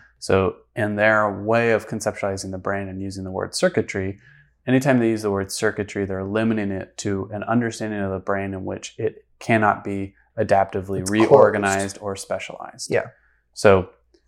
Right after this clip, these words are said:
Speaker 1: it, and in that, in that way,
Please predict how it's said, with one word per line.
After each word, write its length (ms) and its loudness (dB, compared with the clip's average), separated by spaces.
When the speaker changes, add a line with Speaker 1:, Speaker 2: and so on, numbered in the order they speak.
Speaker 1:
it, 340 4
and 120 8
in 80 10
that, 360 2
in 100 8
that 200 6
way, 380 6